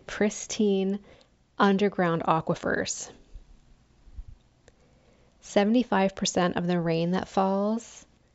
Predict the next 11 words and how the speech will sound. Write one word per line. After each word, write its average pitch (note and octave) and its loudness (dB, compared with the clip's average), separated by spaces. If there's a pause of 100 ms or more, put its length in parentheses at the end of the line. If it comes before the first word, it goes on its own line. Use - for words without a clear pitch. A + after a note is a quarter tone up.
(140)
is F#3+ 0
contaminated E3+ -2
with E3+ -4
Roundup. D#3+ -4 (1800)
It F3 0
is E3 -4
in E3+ 0
the D#3+ 0
water E3+ 2
we G#3+ 2
drink, G#3 -2